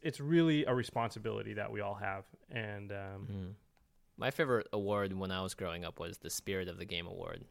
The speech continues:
Speaker 2: which we always gave out after each game, because if someone was like,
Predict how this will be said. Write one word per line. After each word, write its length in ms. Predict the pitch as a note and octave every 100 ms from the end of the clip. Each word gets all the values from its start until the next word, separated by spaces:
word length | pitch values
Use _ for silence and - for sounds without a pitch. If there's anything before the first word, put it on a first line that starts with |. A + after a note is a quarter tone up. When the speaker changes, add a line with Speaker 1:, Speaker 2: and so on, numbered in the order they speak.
| -
Speaker 2:
which 140 | C#3 -
we 60 |
always 200 | F#2+ F#2
gave 180 | - F#2
out 100 | F2+
after 220 | F2 -
each 160 | G2+ -
game, 220 | B2 A2+
because 240 | F2+ - G2
if 100 | F#2
someone 380 | - A2+ A2
was 180 | G2+ F#2
like, 300 | G2 F2 -